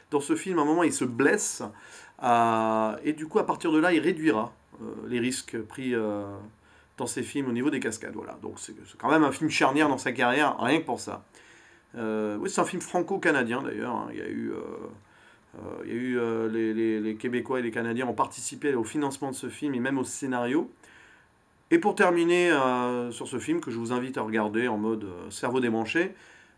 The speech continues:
c'est aussi adapté d'un roman, voilà, c'est adapté d'un roman, je crois américain, je veux pas dire de bêtises, enfin, du moins anglophone, et qui sera bizarrement du coup adapté, ce film, et le roman avec, par, euh, les Américains quelques années après, que,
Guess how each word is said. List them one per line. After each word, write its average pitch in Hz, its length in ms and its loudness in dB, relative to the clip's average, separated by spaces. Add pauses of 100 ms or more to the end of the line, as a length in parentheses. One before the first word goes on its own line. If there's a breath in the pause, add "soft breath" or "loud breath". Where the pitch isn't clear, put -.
c'est 190 420 4
aussi 156 340 2
adapté 185 300 2
d'un 185 80 6
roman, 147 400 6
voilà, 131 220 0
c'est 156 120 -4
adapté 160 420 2
d'un 190 80 4
roman, 175 580 2
je 131 80 -8
crois 190 300 2
américain, 170 640 2 (180)
je 120 100 -12
veux 120 60 -10
pas 165 140 -2
dire 175 180 2
de 165 80 6
bêtises, 156 460 -2
enfin, 113 280 -8
du 120 80 -2
moins 160 140 6
anglophone, 143 580 2 (480 loud breath)
et 165 100 0
qui 202 120 -6
sera 208 420 4
bizarrement 175 540 4
du 170 140 0
coup 214 180 2
adapté, 180 480 6
ce 180 160 2
film, 208 420 -2
et 143 120 2
le 143 80 8
roman 147 400 8
avec, 190 340 2 (600 loud breath)
par, 208 380 8
euh, 156 380 8
les 170 160 6
Américains 175 480 4
quelques 160 300 2
années 156 160 6
après, 185 240 0
que, - 80 -10